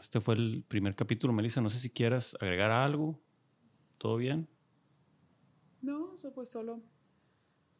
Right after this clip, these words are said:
Speaker 2: darte las gracias y, y seguimos en movimiento.
Speaker 1: Perfecto. Sí, en equipo.
Speaker 2: Sí.
Speaker 1: Los partidos se ganan en equipo, dicen. Entonces, entre más
Speaker 2: Ujú.
Speaker 1: seamos ahí, pues, se va a
Speaker 2: Ujú.
Speaker 1: poner más chilo.
Speaker 2: Sí.
Speaker 1: Muy bien, Melissa.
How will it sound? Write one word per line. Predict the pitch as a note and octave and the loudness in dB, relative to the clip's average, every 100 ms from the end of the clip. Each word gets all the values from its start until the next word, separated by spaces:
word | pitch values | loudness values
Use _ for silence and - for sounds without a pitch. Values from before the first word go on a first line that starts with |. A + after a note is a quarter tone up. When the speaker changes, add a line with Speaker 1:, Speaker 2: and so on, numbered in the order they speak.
| _ _ _ _ - | _ _ _ _ -12
Speaker 2:
darte | G#3+ G#3+ | -10 -8
las | B3+ A#3 | -8 -8
gracias | G3 A3+ D4+ C#4+ - | -8 -6 -6 -4 -6
y, | F#3+ F#3 E3+ D3 _ _ _ _ _ _ _ _ _ _ _ _ _ _ _ - | -6 -8 -10 -16 _ _ _ _ _ _ _ _ _ _ _ _ _ _ _ -16
y | F#3+ | -6
seguimos | F3 E3+ F#3 B3 | -6 -6 -12 -12
en | A3 | -12
movimiento. | F#3+ F3 E3+ E3+ G#3 G3+ F3 _ - | -12 -12 -12 -12 -14 -16 -20 _ -8
Speaker 1:
Perfecto. | G#2 G2 F#2 - - _ _ | -6 -6 -8 -10 -18 _ _
Sí, | - F#2 | -4 -4
en | F2 | -4
equipo. | E2 - - F2+ - - | -6 -6 -6 -8 -12 -12
Speaker 2:
Sí. | - - G#3 G3+ - | -8 -8 -8 -14 -8
Speaker 1:
Los | G#2+ | -4
partidos | - A2 - G#2+ A#2+ | -2 -2 0 0 2
se | A2 | 2
ganan | G#2+ A2+ | 2 0
en | F#2 | -4
equipo, | G2+ G#2 | -6 -6
dicen. | G#2 F#2+ F#2+ G2 | -6 -6 -10 -14
Entonces, | - F#2+ G#2 | -12 -10 -8
entre | G#2+ G2+ | -6 -4
más | G2 G2+ A#2 | -4 -4 -4
Speaker 2:
Ujú. | |
Speaker 1:
seamos | B2 A2+ B2 A#2+ | -2 -2 -2 -2
ahí, | F#2+ A2 C3 D3+ _ _ _ | -2 -4 -6 -12 _ _ _
pues, | - - | -14 -12
se | G3+ G3+ | -10 -10
va | G#3 | -12
a | |
Speaker 2:
Ujú. | - | -10
Speaker 1:
poner | F2+ F#2 | -10 -8
más | G2 | -10
chilo. | - F2+ F#2 - _ - - | -6 -6 -8 -14 _ -16 -12
Speaker 2:
Sí. | G3+ G#3 G#3 - | -12 -12 -14 -2
Speaker 1:
Muy | A#2+ | 2
bien, | C#3 | 4
Melissa. | D3+ D3 D3+ | 4 2 0